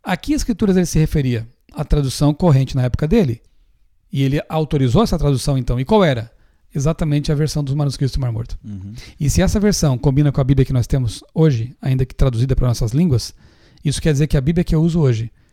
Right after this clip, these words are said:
Speaker 1: é uma que Jesus autorizou. Ela é totalmente confiável. Nós podemos confiar plenamente na palavra de Deus. A pessoa que pensa ao contrário terá muito mais dificuldade para me mostrar que a Bíblia não é confiável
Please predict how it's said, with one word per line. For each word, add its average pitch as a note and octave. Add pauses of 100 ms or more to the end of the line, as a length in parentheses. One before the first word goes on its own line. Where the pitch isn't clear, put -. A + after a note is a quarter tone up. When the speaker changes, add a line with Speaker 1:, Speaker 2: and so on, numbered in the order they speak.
(160)
Speaker 1:
é C3+
uma C#3
que -
Jesus C3
autorizou. A#2+ (580)
Ela B2+
é -
totalmente C3+
confiável. A#2 (480)
Nós A#2
podemos C3+
confiar C3 (220)
plenamente F#3 (360)
na C3+
palavra C3
de C#3
Deus. A2+ (340)
A -
pessoa F3
que F#3
pensa E3
ao C#3+
contrário D3+
terá D3+
muito G#3
mais A3
dificuldade C3+ (400)
para B2+
me B2+
mostrar C#3+
que C3+
a C3
Bíblia C3
não D3
é F#3+
confiável C#3